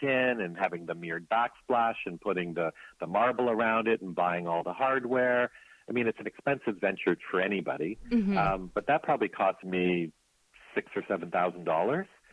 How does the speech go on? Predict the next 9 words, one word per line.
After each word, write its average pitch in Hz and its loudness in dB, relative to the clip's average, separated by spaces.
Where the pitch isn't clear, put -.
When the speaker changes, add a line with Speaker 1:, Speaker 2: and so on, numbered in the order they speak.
Speaker 1:
But 95 2
a 107 2
wall 113 6
of 92 -2
custom, 95 -4
that 107 2
would 104 0
have 98 0
been 92 -2